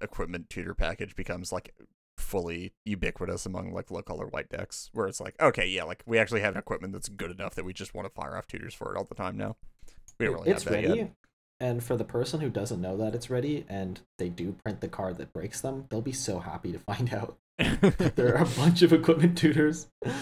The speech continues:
Speaker 1: Just
Speaker 2: Yeah.
Speaker 1: ready, ready to go, raring to go.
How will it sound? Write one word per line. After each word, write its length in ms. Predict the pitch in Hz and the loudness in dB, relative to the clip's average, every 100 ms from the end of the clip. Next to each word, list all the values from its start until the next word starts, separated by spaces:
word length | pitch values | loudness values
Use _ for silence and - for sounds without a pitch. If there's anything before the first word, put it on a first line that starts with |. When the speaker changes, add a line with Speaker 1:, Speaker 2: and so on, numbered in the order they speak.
| 262 - _ _ 120 107 - | -6 -12 _ _ -20 -10 0
Speaker 1:
Just 180 | 117 | 2
Speaker 2:
Yeah. 60 | 117 | 2
Speaker 1:
ready, 600 | 104 98 104 110 101 92 - | 0 0 0 4 4 2 -4
ready 480 | 131 101 113 113 98 | -8 0 6 6 4
to 100 | 95 | -2
go, 280 | - 73 - - | -6 -6 -6 -6
raring 500 | 104 110 104 107 98 | -2 4 6 6 4
to 80 | 95 | -2
go. 280 | 78 92 | -2 -4